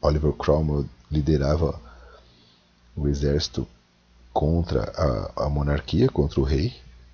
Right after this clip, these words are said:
Basicamente, é isso. John Locke, é,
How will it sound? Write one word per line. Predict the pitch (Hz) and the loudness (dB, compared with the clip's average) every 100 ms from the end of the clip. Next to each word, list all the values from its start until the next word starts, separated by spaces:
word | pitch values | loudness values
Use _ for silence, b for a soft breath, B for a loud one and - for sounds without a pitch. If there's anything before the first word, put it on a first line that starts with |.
| - - - _ _ _ _ _ _ _ - - - - - - _ _ _ _ - - _ - - - - - - _ _ | -20 -20 -20 _ _ _ _ _ _ _ -20 -20 -20 -20 -20 -20 _ _ _ _ -20 -20 _ -20 -20 -20 -20 -20 -20 _ _
Basicamente, | - - - - - 143 151 - - - - _ | 2 2 2 -4 -4 -4 -4 -6 -10 -20 -20 _
é | 127 | 2
isso. | 101 117 - 95 - - - - - | 2 0 -8 -14 -18 -20 -20 -20 -16
John | 82 87 | -4 -2
Locke, | 73 76 120 - - | 0 -2 -4 -10 -14
é, | 76 - - | -12 -14 -16